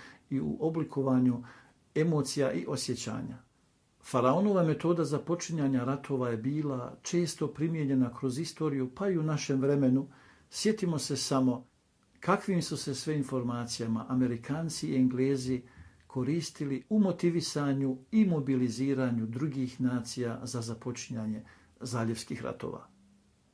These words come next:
Sihr govora i nagovaranja je vjerovatno najučestaliji sihr u današnjem vremenu. On se toliko udomaćio u svakidašnjoj percepciji ljudi oko nas da samo istinski vjernici i ljudi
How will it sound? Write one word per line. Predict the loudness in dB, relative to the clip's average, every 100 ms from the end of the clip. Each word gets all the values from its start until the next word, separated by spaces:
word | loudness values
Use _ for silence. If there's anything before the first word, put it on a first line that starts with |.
| _ _ _
Sihr | -8 -2 2 2
govora | 4 4 6 4 4
i | 4 4
nagovaranja | 6 4 2 2 2 0 0 2
je | 4 4 2 -4
vjerovatno | -2 2 2 2 -2 -2 0 0
najučestaliji | 0 0 -2 -4 -4 -6 -4 -2 0 -2
sihr | -2 -4 -4 -2
u |
današnjem | 0 2 0 -2 0
vremenu. | 0 0 0 -4 -14 -20 _ _ _ _
On | 0
se | 2 0
toliko | 0 0 0 2
udomaćio | 2 2 0 -2 -4 -2 0
u | 0
svakidašnjoj | 0 -4 -4 -2 -2 0 0 0
percepciji | -2 -4 -2 -2 0 0
ljudi | 2 0 0
oko | -2 -2 -4
nas | -2 -2 -4
da | -6
samo | -4 -2 -2
istinski | -2 -4 -4 -4 -4 -2
vjernici | 2 4 4 -2 -6 -6
i | 0
ljudi | 4 4 2 -2